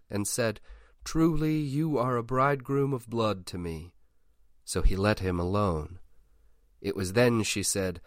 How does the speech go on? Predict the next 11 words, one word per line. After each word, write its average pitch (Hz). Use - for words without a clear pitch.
"A 92
bridegroom 107
of 95
blood 90
by 85
circumcision." 87
The 117
Lord 160
said 147
to 143
Aaron, 135